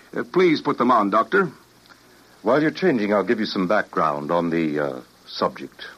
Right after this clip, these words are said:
Speaker 2: Born Ulm, Germany, eighteen seventy-nine. German citizen, religion Jewish.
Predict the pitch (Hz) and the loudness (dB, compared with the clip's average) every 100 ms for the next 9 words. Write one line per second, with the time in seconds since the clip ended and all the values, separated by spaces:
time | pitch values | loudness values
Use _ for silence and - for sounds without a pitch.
0 | _ _ _ _ - - 107 151 139 131 | _ _ _ _ -8 2 4 4 4 2
1 | 110 123 80 71 69 90 - 98 90 95 | 2 2 0 -4 -2 -4 -2 -4 0 -2
2 | 92 98 95 73 62 58 - - _ - | -2 -2 -2 -2 -6 -18 -20 -20 _ -6
3 | 92 98 98 - - 85 82 60 - - | 0 0 0 0 -2 -2 -6 -14 -14 -4
4 | 92 95 85 117 120 101 76 | 0 0 0 -2 -2 -2 -4